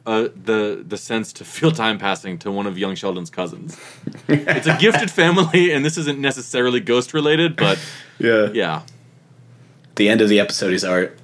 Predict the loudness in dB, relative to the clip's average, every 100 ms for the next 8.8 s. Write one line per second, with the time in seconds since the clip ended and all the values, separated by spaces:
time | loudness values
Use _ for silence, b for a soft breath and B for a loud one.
0 | 0 4 4 4 2 2 0 -2 0 0
1 | -2 -2 0 2 0 0 2 0 -2 -8
2 | -20 -20 -20 -18 -18 -20 -20 -20 _ -20
3 | -20 -20 -18 -16 -16 -18 -20 -20 -20 -20
4 | _ -20 -20 -20 -20 -20 -20 B B B
5 | B B B B -16 -10 -10 -10 -6 B
6 | -4 -8 B B B B -20 -20 _ B
7 | B B B 2 4 4 2 0 -4 2
8 | 2 4 0 -2 -2 0 -2